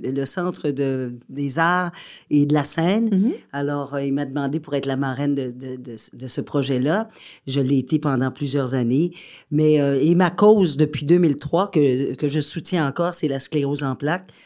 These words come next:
Speaker 1: parce que j'ai quatre amis qui sont atteintes de sclérose en plaques. Alors, euh, ça, c'est une de mes causes, euh, euh, vraiment, là,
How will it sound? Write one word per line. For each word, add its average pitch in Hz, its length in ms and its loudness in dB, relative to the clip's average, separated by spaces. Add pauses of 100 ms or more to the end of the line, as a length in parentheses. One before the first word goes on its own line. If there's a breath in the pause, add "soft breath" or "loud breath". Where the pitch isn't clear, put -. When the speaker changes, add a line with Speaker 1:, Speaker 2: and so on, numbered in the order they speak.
(140 soft breath)
Speaker 1:
parce 147 180 -6
que 165 100 0
j'ai 147 160 -4
quatre 190 280 -6
amis 156 280 0
qui 151 140 -12
sont - 160 -6
atteintes 135 320 -6
de 131 80 -6
sclérose 127 420 -8
en 120 120 -8
plaques. 151 280 -6 (380 loud breath)
Alors, 123 400 -2
euh, 127 140 0
ça, 156 180 -2
c'est 147 260 -6
une 143 100 2
de 131 80 0
mes 127 160 0
causes, 135 380 -4
euh, 120 160 -4 (840 loud breath)
euh, 113 500 -8
vraiment, 127 380 -4
là, 120 260 -2